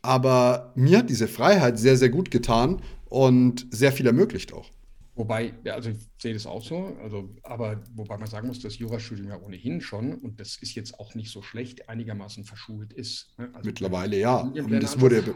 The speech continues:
Speaker 2: Und das finde ich auch ganz gut. Ich meine, da kommen zum Teil siebzehnjährige oder lass sie achtzehn sein, ähm, ins Studium.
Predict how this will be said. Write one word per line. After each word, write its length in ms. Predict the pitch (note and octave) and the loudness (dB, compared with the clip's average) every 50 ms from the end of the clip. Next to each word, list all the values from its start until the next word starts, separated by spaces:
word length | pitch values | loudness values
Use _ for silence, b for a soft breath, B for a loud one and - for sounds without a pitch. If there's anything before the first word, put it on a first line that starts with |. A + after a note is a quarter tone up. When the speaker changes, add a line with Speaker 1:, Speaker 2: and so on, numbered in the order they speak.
| - - | -8 -8
Speaker 2:
Und 120 | C3+ B2+ | -6 -4
das 120 | D3 - | -4 -4
finde 180 | - - F#3+ G3+ | -2 -2 -2 -2
ich 60 | G3+ | -2
auch 100 | F#3 - | -4 -6
ganz 240 | - F#3 F3+ - - | -8 -8 -8 -8 -10
gut. 240 | - C3+ D3 D3 C#3 | -8 -6 -6 -6 -8
Ich 140 | A#2+ - - | -10 -8 -6
meine, 140 | B2 B2+ | -6 -6
da 60 | C#3+ D3 | -6 -8
kommen 440 | - - D3+ D#3 D#3+ D#3+ D3+ - | -10 -8 -8 -8 -8 -8 -10 -12
zum 160 | - - D3 C3+ | -14 -12 -12 -10
Teil 180 | C3+ D3 D3 | -8 -8 -8
siebzehnjährige 640 | C#3+ - F3 F3 - F3+ E3 D#3 D#3+ D3+ D#3 D#3 D#3 | -8 -8 -10 -10 -10 -12 -10 -8 -8 -6 -6 -6 -6
oder 280 | C#3 C3 C3 - - _ F#2 G#2 | -6 -6 -8 -12 -12 _ -20 -18
lass 180 | A#2 C#3+ - | -18 -16 -14
sie 80 | - C#3+ | -14 -14
achtzehn 400 | - D3+ - - - D3 C#3 C3+ | -16 -16 -16 -12 -8 -6 -4 -4
sein, 400 | B2+ B2 B2+ C3 C3+ C#3 C#3 B B B B B B - | -4 -4 -6 -6 -6 -8 -10 B B B B B B 0
ähm, 280 | - - - C3+ C3 B2 | 2 2 2 2 0 -2
ins 480 | - - - - - - D3+ C#3 - | -4 -6 -10 -12 -14 -12 -12 -12 -12
Studium. 560 | - - - D#3 D#3 E3+ D#3 D#3 D#3 D3+ D3+ | -10 -8 -8 -6 -6 -6 -2 -2 -2 -2 -4